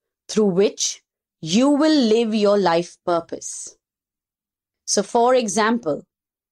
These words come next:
my life purpose is to change lives. I will do this through my work, in my personal relationships.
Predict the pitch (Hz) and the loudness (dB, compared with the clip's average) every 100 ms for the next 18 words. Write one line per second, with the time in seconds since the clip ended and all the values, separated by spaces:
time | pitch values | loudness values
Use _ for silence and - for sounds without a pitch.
0 | _ _ _ - 185 214 226 277 233 202 | _ _ _ -4 0 2 2 2 0 -2
1 | - 190 160 165 170 - _ - 196 - | 0 0 0 -2 -4 -6 _ -4 -2 -2
2 | - 233 - 208 180 180 - 160 165 160 | -4 -4 0 0 2 2 -2 -2 -2 -2
3 | 139 - - - - _ _ _ _ _ | -4 -12 -14 -16 -18 _ _ _ _ _
4 | _ _ _ _ - 208 240 262 294 247 | _ _ _ _ -2 0 2 2 0 2
5 | 262 233 277 320 - - _ _ _ - | 2 2 0 0 -4 -8 _ _ _ -4
6 | 240 240 233 214 190 180 220 277 _ _ | 0 2 2 0 2 2 2 -4 _ _
7 | _ _ _ _ _ _ - 226 233 214 | _ _ _ _ _ _ -2 2 2 2
8 | 196 - 202 190 208 185 175 160 165 - | 0 0 0 0 0 0 2 0 0 0
9 | 233 - 294 - - | 0 0 -4 -4 -10